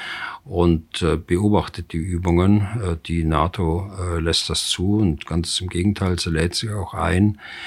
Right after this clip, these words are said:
Und man kann davon ausgehen, dass, äh, das internationale Rote Kreuz hier auch eine Funktion hat, Menschen wiederzufinden und, äh, dies auch tun,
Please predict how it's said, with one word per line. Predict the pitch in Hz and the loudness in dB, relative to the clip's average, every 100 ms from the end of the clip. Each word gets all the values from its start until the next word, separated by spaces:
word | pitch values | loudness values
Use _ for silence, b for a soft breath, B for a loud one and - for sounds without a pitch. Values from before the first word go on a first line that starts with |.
| B B B | B B B
Und | 92 | 2
man | 90 | 4
kann | - 104 | 4 4
davon | 98 - 87 | 4 2 0
ausgehen, | 87 120 117 - 85 80 - | 2 0 0 0 -2 -2 -4
dass, | 80 80 - - | -2 0 0 0
äh, | 90 82 80 | 2 2 0
das | 80 - | -2 0
internationale | 92 92 85 - 85 80 78 | 2 2 2 2 2 2 2
Rote | 82 - | 0 -4
Kreuz | - - 80 95 - | -6 0 2 2 0
hier | - 95 90 90 | 0 2 0 2
auch | 92 104 | 2 2
eine | 95 87 85 85 B B B B | 2 4 4 2 B B B B
Funktion | - - 90 - - 98 104 87 | -8 -2 -2 0 4 6 6 6
hat, | 95 - | 2 4
Menschen | 87 95 - 82 | 4 4 2 4
wiederzufinden | 98 101 82 82 76 80 73 95 92 98 | 6 6 4 -2 -4 -4 -4 -2 0 0
und, | 101 92 85 85 - | 0 2 2 0 -2
äh, | 92 87 | -4 -2
dies | 90 85 | 0 0
auch | 80 - | 0 -2
tun, | - 104 101 110 | -2 2 4 4